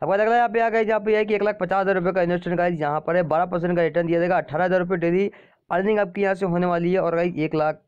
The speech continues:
अ, अस-, अठारह लाख रुपये total आपका profit यहाँ से होने वाला है। So guys देखिए, आपको investment करना ना करना भाई आपकी मर्जी है। मैंने आपको पूरा का पूरा plan सजेस्ट कर दिया, किस में कितनी आपको earning होने वाली वो सब कुछ सजेस्ट कर दिया है।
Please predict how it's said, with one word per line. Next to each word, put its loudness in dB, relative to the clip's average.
अ, -2
अस-, -10
अठारह -2
लाख 0
रुपये -2
total 0
आपका -2
profit -6
यहाँ 0
से -6
होने -6
वाला -2
है। -2
So 0
guys 4
देखिए, 0
आपको 0
investment 0
करना 0
ना 0
करना 0
भाई 0
आपकी -2
मर्जी 0
है। 2
मैंने 0
आपको -2
पूरा 0
का 0
पूरा -2
plan -2
सजेस्ट -4
कर 0
दिया, 0
किस -4
में 0
कितनी -2
आपको -2
earning 0
होने 2
वाली 2
वो 2
सब -8
कुछ -2
सजेस्ट -2
कर 2
दिया 2
है। -2